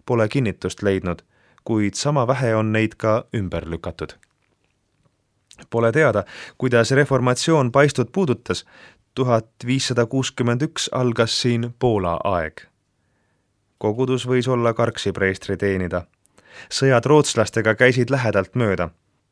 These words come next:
Tuhande kuuesaja kolmeteistkümnendal aastal oli kiriku laastukatus mitmest kohast katki ning osa võlve sisse langenud. Preestrimajast olid alles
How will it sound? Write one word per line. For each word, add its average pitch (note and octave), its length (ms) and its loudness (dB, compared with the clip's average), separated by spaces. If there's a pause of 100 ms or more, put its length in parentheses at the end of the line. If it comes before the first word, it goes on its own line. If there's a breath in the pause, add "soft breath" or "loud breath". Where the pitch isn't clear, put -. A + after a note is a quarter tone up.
(1120)
Tuhande G#2+ 340 -2
kuuesaja G#2+ 480 2
kolmeteistkümnendal A2 920 0
aastal D3 460 -2
oli G#2 320 -2
kiriku C#3+ 520 0
laastukatus B2 800 0
mitmest C#3 460 -2
kohast A#2 340 0
katki - 480 -2 (400 loud breath)
ning A#2+ 220 0
osa D#3 300 4
võlve A2+ 500 2 (240)
sisse - 380 -4
langenud. F2 500 -4 (1080)
Preestrimajast C3+ 920 -2
olid A#2 220 0
alles A#2 500 2